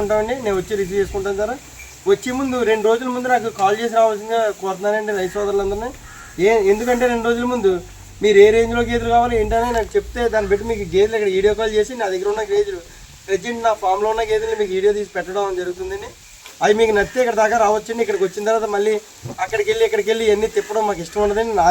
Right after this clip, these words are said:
దగ్గర ఉన్న గేదెలు మాత్రమే నేను రైతులకు ఇస్తానండి. హండ్రెడ్ పర్సెంట్ గ్యారెంటీ అయితే ఇస్తాను. బయట కావాలంటే మీకు ఇక్కడ చాలా డైరీలు ఉన్నాయి, మా చుట్టుపక్కల కావాలంటే తీసుకెళ్ళి చూపిస్తానండి. దానికి మీ, నా అభ్యంతరం ఏం లేదు.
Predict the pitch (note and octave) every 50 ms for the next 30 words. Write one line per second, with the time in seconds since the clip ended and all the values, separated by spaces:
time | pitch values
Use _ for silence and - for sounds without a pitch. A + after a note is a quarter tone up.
0 | F3+ G3 F#3+ F#3 G#3+ G#3+ G#3+ A3 A3 G3 G#3 G#3 G3+ G#3 G#3+ G#3+ G#3 G#3 - G3+
1 | A3 A#3+ B3+ B3 A#3 G#3 F#3+ F#3 G3 G#3 G#3+ G3+ G3+ F#3+ - G3 F#3+ F#3+ F#3 F#3
2 | F3+ D3 - - - - - - - - - D3+ D#3 F3+ G3 G3+ G3+ G#3+ G3+ G3+
3 | F3 - A#3 A3 G3 G3+ F#3+ F#3+ G3 G3 F#3 G#3 G3 G#3 G#3 - - - E3 -
4 | - - - - - - - - - - - D3+ E3+ G3+ A3 A3+ A#3 A#3 A3+ A3
5 | A3+ A3 A#3 B3 A#3+ A#3 A#3 A3+ A3 G#3 A3 G#3+ - G3+ F3+ F#3 G3+ G#3+ G#3 G#3+
6 | G#3+ G#3 A3 A3 A3 G#3+ A3+ A3 A3 G#3+ G#3 G3 E3+ F3+ G#3 A3+ G#3+ - F#3 F3+
7 | F#3 - A3 G#3+ - G3+ F#3 - - A3 G#3 G3+ G3 G3 F#3+ - G#3 G3 G3 G3
8 | G#3+ A#3+ C4 A3+ F#3+ F3+ F3 E3+ F3+ F3+ F3 E3+ E3+ - - - - - - -
9 | - E3+ F3+ F3+ E3+ D#3+ D#3+ D#3 E3 E3 E3+ F3 E3+ D#3+ F#3 G#3 G3+ G3 G3+ G#3
10 | G3+ G3+ G#3 G#3+ C4